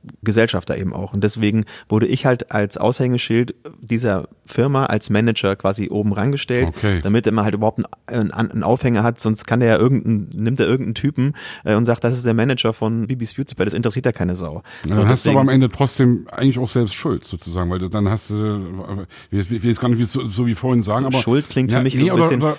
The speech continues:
Speaker 2: ein
Speaker 1: weil es
Speaker 2: scheiß
Speaker 1: gibt
Speaker 2: Vertrag oder wie auch immer,
Speaker 1: Nee,
Speaker 2: oder eben dann
Speaker 1: nee,
Speaker 2: irgendwie
Speaker 1: wieso? Es ist doch okay. Also es gibt genügend namhafte Kollegen von mir, die unter Ausschluss der Öffentlichkeit YouTuber managen, ja, was keiner weiß. Es ist jetzt nicht,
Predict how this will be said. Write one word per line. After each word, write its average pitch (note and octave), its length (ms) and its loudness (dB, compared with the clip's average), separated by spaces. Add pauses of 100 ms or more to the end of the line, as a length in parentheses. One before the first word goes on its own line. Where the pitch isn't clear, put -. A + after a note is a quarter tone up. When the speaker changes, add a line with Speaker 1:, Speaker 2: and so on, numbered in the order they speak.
(160)
Speaker 2:
ein C#3 80 2
Speaker 1:
weil A#2 100 4
es A2+ 100 4
Speaker 2:
scheiß D#3+ 80 2
Speaker 1:
gibt C3+ 120 2
Speaker 2:
Vertrag F3 400 -4
oder A2+ 180 -4
wie A2 80 -2
auch G#2 100 -6
immer, A2 100 -2
Speaker 1:
Nee, C#3 220 4
Speaker 2:
oder A2 80 0
eben G#2+ 160 -4
dann A2 120 2
Speaker 1:
nee, C3 160 4
Speaker 2:
irgendwie B2 160 2
Speaker 1:
wieso? C3+ 240 -2
Es G#2+ 100 -4
ist C#3+ 160 -6
doch C#3+ 80 -2
okay. C#3 300 0
Also A#2 140 0
es G#2+ 80 -6
gibt - 280 -8
genügend C#3 540 2
namhafte C3 680 0
Kollegen C3+ 440 0
von A#2+ 200 0
mir, C3 300 0
die A#2+ 400 -2
unter C#3+ 340 2
Ausschluss A2 460 -2
der - 100 2
Öffentlichkeit A2+ 600 0
YouTuber A#2+ 380 0
managen, G2 540 -2 (320)
ja, A2 180 -2 (220)
was - 160 -6
keiner G2 320 -4
weiß. - 160 -6
Es F#2+ 140 -8
ist G2+ 100 -4
jetzt G#2 160 -2
nicht, A2+ 260 -2